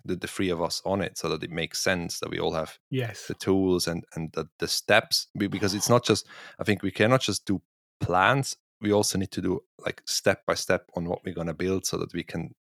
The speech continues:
Speaker 1: like, split that up and actually go through everything. And I think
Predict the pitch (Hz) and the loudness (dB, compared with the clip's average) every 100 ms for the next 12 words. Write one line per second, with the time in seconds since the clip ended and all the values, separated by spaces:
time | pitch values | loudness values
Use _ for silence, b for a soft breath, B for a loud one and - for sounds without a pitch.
0 | _ _ 82 82 - - 87 - 82 87 | _ _ -6 -6 -6 -4 -6 -4 -4 -4
1 | - 85 90 _ - 92 90 - 90 87 | -6 -8 -8 _ -6 -4 -2 -2 -2 0
2 | 87 - 87 82 90 117 85 82 82 82 | -2 -2 -4 -2 0 0 0 -6 -8 -6
3 | 87 | -6